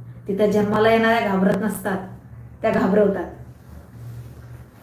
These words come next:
आणि त्याचं जिवंत उदाहरण मी आहेच की तुमच्यासमोर, विषयच नाही. तर विनंती आहे माझी मराठवाड्यातल्या काही नासक्या लोकांना की, "बाबांनो,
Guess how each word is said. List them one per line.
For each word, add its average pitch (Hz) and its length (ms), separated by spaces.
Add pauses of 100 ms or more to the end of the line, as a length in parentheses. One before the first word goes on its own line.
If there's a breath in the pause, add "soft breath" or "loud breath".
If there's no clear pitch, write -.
(840)
आणि 208 140
त्याचं 226 220
जिवंत 220 380
उदाहरण 240 400
मी 254 80
आहेच 240 300
की 220 200
तुमच्यासमोर, 190 540 (680)
विषयच 247 420
नाही. 185 240 (380 loud breath)
तर 294 140
विनंती 330 360
आहे 302 280
माझी 254 520 (1900)
मराठवाड्यातल्या 277 880 (500)
काही 254 200
नासक्या 247 440
लोकांना 220 460
की, 254 180
"बाबांनो, 240 460